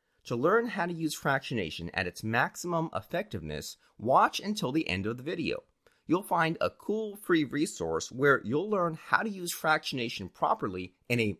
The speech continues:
masterclass setting. When used correctly, fractionation can get a woman under your control,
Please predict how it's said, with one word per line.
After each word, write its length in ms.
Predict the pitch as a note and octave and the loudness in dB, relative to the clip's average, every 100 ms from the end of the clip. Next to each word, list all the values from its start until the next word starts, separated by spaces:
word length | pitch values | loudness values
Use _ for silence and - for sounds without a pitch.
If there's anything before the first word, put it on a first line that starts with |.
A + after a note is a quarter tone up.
| - | -2
masterclass 840 | G2 G#2+ - - D#3 - C#3 C3+ | 2 2 0 -10 -6 2 2 2
setting. 440 | - - E2+ - - _ _ _ _ _ _ _ _ _ _ - | -2 0 0 0 -20 _ _ _ _ _ _ _ _ _ _ 2
When 180 | D3 D3 | 2 2
used 520 | C#3+ A3+ C#4+ D4 - | 0 0 0 -2 -2
correctly, 680 | F3+ E3 E3 - E3+ E3+ - - | 4 4 4 0 -6 -6 -8 0
fractionation 840 | F3 A3+ - A3 F3+ B2+ - F2+ | 2 2 0 -2 0 -2 -4 -6
can 200 | - C3 | -6 -6
get 220 | G#2+ F3+ - | 0 0 0
a 140 | A3 | 2
woman 340 | G#3 F3 D3+ C#3+ | 4 6 4 2
under 200 | B2 B2 | -2 0
your 180 | A2+ A2 | 2 0
control, 600 | G#2 G#2 - G3 G#2 F#2 | 0 -8 0 4 4 2